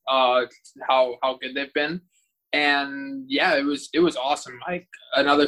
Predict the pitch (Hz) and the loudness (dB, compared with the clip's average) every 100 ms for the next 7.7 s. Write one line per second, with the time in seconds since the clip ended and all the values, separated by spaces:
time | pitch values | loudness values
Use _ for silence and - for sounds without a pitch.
0 | 135 147 139 139 135 135 131 135 135 131 | 2 0 2 2 2 0 -2 -2 0 0
1 | 135 131 127 127 127 131 127 123 127 - | -2 -4 -6 -4 0 4 4 4 -2 -4
2 | 135 131 127 135 135 131 135 131 127 127 | -2 -2 0 2 2 -2 -2 0 0 0
3 | 135 127 131 127 127 127 131 127 - _ | -4 -4 -8 -8 -2 0 2 2 -2 _
4 | _ - 143 131 147 143 143 135 127 - | _ 0 2 2 2 4 2 0 -12 -18
5 | - 131 131 131 139 135 131 127 - 131 | -4 0 2 0 -4 -4 -4 -4 0 2
6 | 131 131 127 127 - - 139 127 - - | 2 0 -2 -6 -8 -4 0 0 -2 -8
7 | 127 - - 123 - 123 | -8 -6 -2 0 0 -4